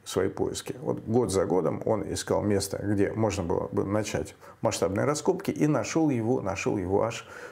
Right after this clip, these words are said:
через девять лет. Между этими датами произошло следующее. В тысяча девятьсот тридцать шестом году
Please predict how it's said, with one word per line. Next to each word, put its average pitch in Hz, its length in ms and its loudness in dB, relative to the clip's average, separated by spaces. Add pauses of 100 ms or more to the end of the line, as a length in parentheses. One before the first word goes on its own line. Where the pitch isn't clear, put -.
(100)
через 98 340 0
девять 104 340 2
лет. - 300 -6
Между 143 360 4
этими 123 220 0
датами 165 400 4
произошло 123 560 0
следующее. 82 680 2
В - 60 -8
тысяча - 260 0
девятьсот 98 380 0
тридцать 101 220 0
шестом 95 420 0
году 107 400 2